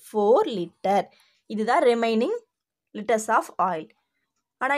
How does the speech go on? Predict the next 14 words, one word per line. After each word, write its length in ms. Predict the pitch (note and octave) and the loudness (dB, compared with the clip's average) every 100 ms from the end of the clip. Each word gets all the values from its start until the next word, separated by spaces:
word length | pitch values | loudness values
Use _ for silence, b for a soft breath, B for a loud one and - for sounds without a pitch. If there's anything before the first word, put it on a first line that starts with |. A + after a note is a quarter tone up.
| C4+ | -2
இது 100 | A#3+ | -2
வந்து 160 | B3+ C#4+ D4 | -4 -2 -6
இம்ப்ராப்பரில் 560 | D#4+ E4+ C4+ A#3 G#3 F#3 | 0 2 2 2 0 -2
இருக்கு, 200 | F3+ G3 | -2 -2
அதாவது 320 | G3+ G3 A#3+ G#4+ - - B3+ | -2 -2 -2 -4 -6 -12 -6
நியூமரேட்டர் 540 | C#4 C4 A#3 A3 A#3+ | -2 0 -2 0 0
அதிகமா 340 | G3 G#3+ G#3 G3+ | 0 -2 -2 -4
இருக்கு. 240 | F#3 - C#4+ G4 _ _ _ _ | -6 -6 -6 -6 _ _ _ _
So, 60 | - C4+ | -2 -2
நம்ம 240 | B3 B3+ A#4 - A3 | 0 -2 -4 -4 0
டிவைட் 260 | A#3+ B3 A3 | 2 2 0
பண்ணிக்கலாம். 380 | F#3+ F#3 F3 - _ - | -6 -6 -10 -10 _ -4
ஃபைவை 380 | A3 G#3 A3+ C#4 D#4+ | 0 2 2 0 0
ஃபோரால் 400 | A#3 A3+ A3 A3 | 0 2 2 2